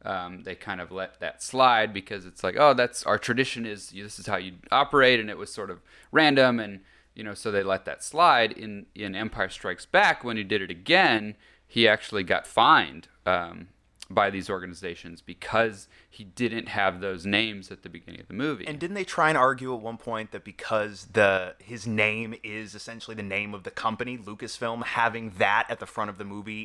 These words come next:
Speaker 2: in a way counts as crediting himself up front and nobody else?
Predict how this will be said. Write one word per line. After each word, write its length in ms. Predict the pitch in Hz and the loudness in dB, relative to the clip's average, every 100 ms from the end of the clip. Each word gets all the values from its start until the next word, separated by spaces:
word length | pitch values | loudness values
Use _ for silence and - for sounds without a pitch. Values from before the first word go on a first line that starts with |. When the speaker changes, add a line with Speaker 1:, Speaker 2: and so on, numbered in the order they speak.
| 107 | -12
Speaker 2:
in 80 | |
a 60 | 98 | -14
way 500 | 87 98 104 107 107 | -4 2 4 4 -2
counts 460 | - 101 98 110 - | -8 0 0 0 -6
as 240 | 117 98 - | -12 -14 -14
crediting 520 | - - 104 104 104 104 | -4 2 2 2 -6 -12
himself 580 | 104 101 - 104 104 - | -12 -8 -2 -2 -2 -6
up 140 | 110 | -8
front 340 | - 117 107 - | 0 0 0 -6
and 100 | 92 | -8
nobody 300 | 101 101 104 | -4 0 2
else? 300 | 110 113 - | 2 0 -12